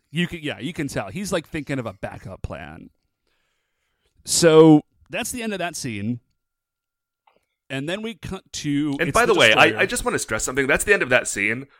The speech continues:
Speaker 2: We don't see how that fight ends. The next time we see the Die
Speaker 1: That's
Speaker 2: Rangers,
Speaker 1: right.
Speaker 2: they're just not in that fight anymore. Like, they were
Speaker 1: That's
Speaker 2: fighting
Speaker 1: right. I
Speaker 2: someone
Speaker 1: totally
Speaker 2: who they
Speaker 1: forgot
Speaker 2: could
Speaker 1: about
Speaker 2: not
Speaker 1: that.
Speaker 2: beat, and then it cuts to this next scene we're about to describe,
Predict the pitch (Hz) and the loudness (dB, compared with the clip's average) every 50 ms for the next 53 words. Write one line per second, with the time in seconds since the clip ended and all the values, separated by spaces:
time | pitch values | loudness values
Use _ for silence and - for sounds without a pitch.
0 | _ _ - 95 113 175 175 226 220 - - - - 147 151 139 110 120 117 113 | _ _ -6 -4 -2 2 2 2 2 2 0 -2 0 0 0 0 0 0 0 0
1 | 117 123 127 - - - 113 120 120 - - 101 104 110 131 147 165 175 185 - | 0 -2 -2 -4 -2 0 0 0 0 0 2 2 2 2 0 -6 -10 -8 -8 -8
2 | - - - _ _ _ - 120 131 160 - - - 214 208 185 170 160 - 165 | -8 -8 -12 _ _ _ -4 2 2 2 2 4 2 2 2 2 0 0 0 2
3 | 143 131 - - 101 104 113 123 127 135 151 143 151 180 190 147 - - 147 185 | 0 0 2 4 4 4 6 6 6 4 4 6 6 6 6 6 4 6 6 6
4 | 208 214 - - 214 208 202 - - - - - _ _ _ _ _ 107 107 104 | 6 4 4 4 4 4 4 2 -2 -6 -12 -16 _ _ _ _ _ -10 -2 2
5 | 113 120 127 - - - 143 143 131 127 120 120 - - - 120 110 107 98 92 | 2 2 2 2 0 -4 -4 -2 2 2 2 2 2 0 0 2 2 2 0 -2
6 | 92 90 87 87 92 92 - - - - - _ - - - - 135 143 143 - | -4 -8 -10 -10 -12 -12 -10 -10 -12 -12 -14 _ -20 -20 -2 0 0 2 2 2
7 | 165 156 147 - - - 156 165 180 - - 202 139 - 190 170 180 175 180 180 | 2 2 2 2 2 2 2 4 2 0 0 -2 -2 0 0 0 2 0 0 0
8 | 202 196 208 - - 143 127 - - 151 165 139 131 160 170 170 - - 113 110 | 0 0 0 2 2 0 0 0 -2 -2 -2 -2 0 0 0 0 -2 -4 -6 -4
9 | 107 147 113 101 104 - - - _ _ _ _ - _ 143 147 143 139 147 143 | -2 -2 -2 -2 -4 -8 -14 -20 _ _ _ _ -8 _ 0 0 2 2 0 2
10 | 143 131 - - _ - 156 160 - - - 185 170 156 156 - 147 151 151 147 | 2 0 0 -2 _ -6 -6 -6 -6 -8 -8 -6 -6 -6 -6 -4 -4 -4 -4 -4
11 | - - 147 131 117 113 107 101 110 107 - _ 107 104 104 - - - 107 95 | -4 -6 -6 -6 -4 -6 -6 -4 -4 -6 -6 _ -16 -14 -14 -14 -10 -6 -4 -4
12 | 90 90 90 90 90 | -2 -4 -4 -6 -10